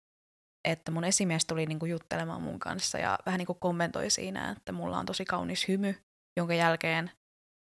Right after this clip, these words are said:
hän sitten sanoisi, että mun pitäisi käyttää sitä enemmän. Ja vaikka tää olikin puettu tämmöiseksi kehuksi, niin jostakin syystä mulle tuli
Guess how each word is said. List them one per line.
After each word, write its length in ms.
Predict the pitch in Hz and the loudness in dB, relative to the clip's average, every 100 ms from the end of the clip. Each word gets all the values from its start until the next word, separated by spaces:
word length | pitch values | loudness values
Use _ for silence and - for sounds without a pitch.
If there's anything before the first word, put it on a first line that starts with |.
| - | -12
hän 180 | - 151 | -8 -6
sitten 220 | 151 - | -6 -2
sanoisi, 340 | - 165 165 - | 0 0 -2 -2
että 100 | 160 | -2
mun 120 | 156 | -2
pitäisi 280 | 160 165 - | 0 -2 0
käyttää 380 | 165 160 - 175 | 0 2 0 0
sitä 260 | - 170 - | 0 -2 0
enemmän. 560 | 180 170 - 135 170 - _ _ _ _ _ 165 | 2 2 0 -2 -2 -8 _ _ _ _ _ -2
Ja 240 | 170 - - _ - | 0 -2 -6 _ 2
vaikka 240 | 202 196 | 4 6
tää 80 | 202 | 6
olikin 240 | 202 196 - | 6 4 0
puettu 360 | 247 240 226 - - | 6 8 6 0 0
tämmöiseksi 460 | 202 202 208 - 208 | 2 4 2 0 0
kehuksi, 540 | 226 220 208 - 185 | 2 4 4 2 -2
niin 180 | 170 170 | -2 0
jostakin 400 | 175 175 180 202 | 0 -2 -2 0
syystä 320 | 202 190 - | 2 0 0
mulle 200 | 175 165 - | -2 -2 -4
tuli 320 | 160 165 180 | -2 -2 -4